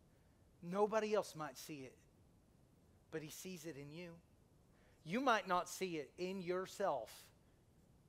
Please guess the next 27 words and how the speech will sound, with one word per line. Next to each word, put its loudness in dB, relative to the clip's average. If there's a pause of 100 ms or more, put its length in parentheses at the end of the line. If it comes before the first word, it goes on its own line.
(140)
but -18
he -16
sees -10
it -16
in -20
you. -18 (1300)
And -10
he -6
calls -10
you -12
by -14
name. -12 (1900)
He -4
sees -2
it 0
in 2
every 4
situation, 0 (160)
and -4
there's -2
various -4
situations, -6
right? 2 (300)
There's 6
a 6
wedding 6
party. 4